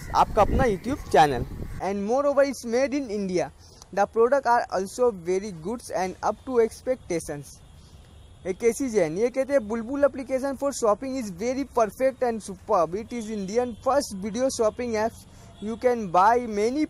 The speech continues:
product at reasonable rates। Love this apps।" आप खुद प्ले स्टोर में चेक कर सकते हो, रियल रिव्यू, रेटिंग्स।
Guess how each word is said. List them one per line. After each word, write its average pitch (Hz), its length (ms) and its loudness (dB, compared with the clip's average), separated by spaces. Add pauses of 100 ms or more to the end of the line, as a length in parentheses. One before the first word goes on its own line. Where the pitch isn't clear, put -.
product 240 380 4
at 247 220 0
reasonable 214 580 2 (140)
rates। 214 560 2
Love 214 240 2
this 254 240 -6
apps।" - 460 -6 (960)
आप 175 100 0 (100)
खुद 302 140 -2
प्ले 285 280 2
स्टोर 277 160 -2
में 277 120 -2
चेक 254 280 -6
कर 254 80 0
सकते 233 320 -2
हो, 226 160 4
रियल 208 240 2
रिव्यू, 214 520 -8 (1200)
रेटिंग्स। 202 640 -4